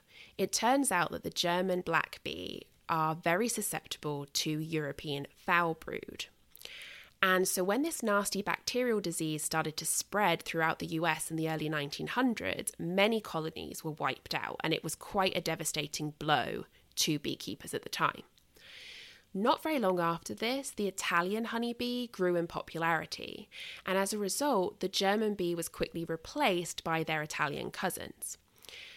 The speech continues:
So now the German bee is not at all common today, and what does exist of it is unlikely to be, um,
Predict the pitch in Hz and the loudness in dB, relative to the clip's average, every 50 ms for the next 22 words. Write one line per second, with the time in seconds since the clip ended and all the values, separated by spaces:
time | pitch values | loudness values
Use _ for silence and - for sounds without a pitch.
0 | - - - - - 214 202 208 214 233 294 311 269 220 190 190 180 180 185 180 | -20 -12 -6 0 2 2 4 4 4 4 6 6 8 8 8 6 6 4 2 2
1 | - - 202 233 285 294 262 233 220 190 185 175 170 175 170 170 175 180 180 180 | 2 4 6 6 8 8 6 4 4 2 2 2 2 2 4 4 6 6 4 4
2 | - 170 156 - - - - 247 262 294 269 - - - 156 151 147 151 - - | 0 -2 -4 -4 -6 -4 0 2 2 2 2 0 -4 -4 -4 -4 -4 -6 -8 -8
3 | - - - - - - - 208 - - - - - - - - - _ 196 196 | -8 -10 -10 -10 -8 -8 -8 -8 -10 -12 -16 -20 -18 -18 -20 -20 2 _ 10 10
4 | 196 190 196 196 190 202 208 - - - 202 269 320 302 254 - - - 185 175 | 10 10 8 4 2 2 2 2 2 2 2 4 4 4 2 0 0 -2 -4 -4
5 | - - 165 160 165 165 160 - 170 - - 185 190 190 185 185 185 185 175 - | -4 -4 -4 -2 0 0 0 0 0 2 2 4 4 4 4 4 4 4 2 0
6 | - 190 180 170 170 170 - - - 165 - - 160 160 160 156 156 156 156 165 | -4 -4 -2 -2 -2 0 0 -2 -2 -2 -2 0 0 2 2 2 0 0 -2 -2
7 | - - - - - - - 90 90 90 - - - - - 202 185 | -4 -4 -6 -8 -6 -4 -4 -2 -2 -4 -6 -8 -10 -10 -12 -14 -16